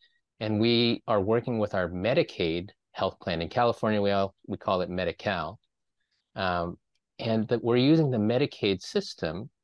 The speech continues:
to say, "We're gonna pay for this food as medicine prescription, this recipe for health, and cover it for our patients, just like they would pay for your blood pressure medicine," right?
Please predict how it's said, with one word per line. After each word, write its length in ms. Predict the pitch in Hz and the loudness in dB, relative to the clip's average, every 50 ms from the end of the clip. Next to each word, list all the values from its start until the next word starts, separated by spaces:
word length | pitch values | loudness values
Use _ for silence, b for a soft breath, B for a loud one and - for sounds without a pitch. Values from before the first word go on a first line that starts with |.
| _ _ _ _ _ | _ _ _ _ _
to 80 | - - | -8 -8
say, 520 | - - - 113 107 107 107 104 101 - - _ _ _ _ _ _ _ _ _ _ _ _ _ _ - | -4 0 0 2 2 2 2 0 0 -2 -6 _ _ _ _ _ _ _ _ _ _ _ _ _ _ -2
"We're 140 | 127 139 | 0 0
gonna 360 | 151 165 160 143 123 101 80 - _ _ _ _ _ _ _ _ - | 2 2 0 0 0 -2 -4 -8 _ _ _ _ _ _ _ _ -10
pay 200 | - - 170 185 | -2 0 2 2
for 180 | 196 - - 104 | 2 2 0 2
this 360 | 98 98 - - - - - _ _ _ _ _ | 2 2 0 -2 -6 -12 -14 _ _ _ _ _
food 220 | - - 131 123 | -4 -2 0 0
as 140 | 120 104 - | 0 0 0
medicine 560 | 101 101 104 104 - - 107 98 95 95 95 - _ _ _ _ _ _ _ _ _ - | 0 2 2 0 0 0 -2 0 0 -2 -4 -8 _ _ _ _ _ _ _ _ _ -8
prescription, 680 | - - - - - 156 160 - - - 85 80 82 90 | -8 -8 -6 -4 -2 -2 -2 -2 -2 -6 -6 -4 -4 -6
this 160 | 95 - - | -6 -2 0
recipe 360 | 110 113 - - 113 - 101 | 0 0 0 -2 -4 -2 -2
for 120 | - 95 | -2 -2
health, 360 | 85 - 123 135 101 98 104 - _ _ _ _ _ _ _ _ _ _ _ _ _ _ _ _ _ _ _ _ _ _ _ _ _ - | -4 0 0 0 0 0 -2 -6 _ _ _ _ _ _ _ _ _ _ _ _ _ _ _ _ _ _ _ _ _ _ _ _ _ -4
and 120 | 123 107 | -4 -4
cover 320 | - - 160 175 170 135 | 0 2 2 2 4 4
it 120 | 113 - - | 2 2 2
for 80 | - | 0
our 100 | 107 104 | 0 0
patients, 680 | 104 - 123 135 139 - - 87 - - - - - - _ _ _ _ _ _ _ _ _ _ _ - | 0 0 -2 -2 -2 -4 -8 -10 -10 -12 -16 -16 -16 -18 _ _ _ _ _ _ _ _ _ _ _ 0
just 340 | - 165 196 214 - - | 2 2 2 2 0 2
like 340 | 196 165 147 143 139 - - _ _ _ _ _ _ _ _ _ _ _ _ _ _ _ _ _ _ | 2 4 4 4 2 -2 -8 _ _ _ _ _ _ _ _ _ _ _ _ _ _ _ _ _ _
they 120 | - 123 135 | 2 4 4
would 160 | 135 123 - | 4 2 2
pay 220 | - 127 123 127 | 2 2 2 2
for 200 | 127 - - 120 | 2 2 0 2
your 160 | 113 110 110 | 2 2 2
blood 260 | 104 - 113 113 113 - | 0 0 -2 -2 -2 -2
pressure 300 | 101 87 82 - - 78 | -4 -4 -4 -4 -8 -8
medicine," 400 | 80 80 80 80 - - - - _ _ _ _ _ - | -8 -8 -10 -10 -10 -12 -12 -12 _ _ _ _ _ -16
right? 180 | 123 139 190 | -16 -16 -16